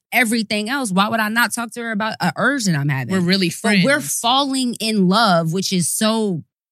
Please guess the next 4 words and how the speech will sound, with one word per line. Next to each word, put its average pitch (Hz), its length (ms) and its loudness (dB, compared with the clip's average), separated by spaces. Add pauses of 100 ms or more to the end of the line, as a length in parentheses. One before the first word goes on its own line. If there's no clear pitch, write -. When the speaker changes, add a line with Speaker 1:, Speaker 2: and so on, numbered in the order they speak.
(280)
Speaker 1:
awful 175 600 0 (580)
because 185 260 2
we're 160 100 2
falling 160 840 0